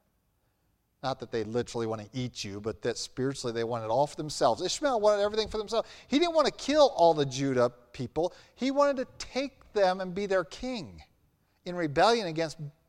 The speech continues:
Babylon. That's what he wanted to do. And so he worked this all out.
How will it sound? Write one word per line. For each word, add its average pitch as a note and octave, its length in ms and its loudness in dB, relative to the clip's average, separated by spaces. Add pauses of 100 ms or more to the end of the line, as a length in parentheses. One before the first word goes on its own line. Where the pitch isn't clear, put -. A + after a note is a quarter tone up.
(340)
Babylon. C#3 580 0 (840)
That's A#3+ 260 0
what D#3+ 80 -2
he C#3+ 60 -2
wanted C#3+ 320 -4
to C3+ 80 -6
do. A3 360 -4 (1600)
And F3+ 120 -8
so G3 220 2
he G3+ 280 -2 (240)
worked G3+ 320 4
this A#3 200 0
all A#3 200 4
out. B3 420 0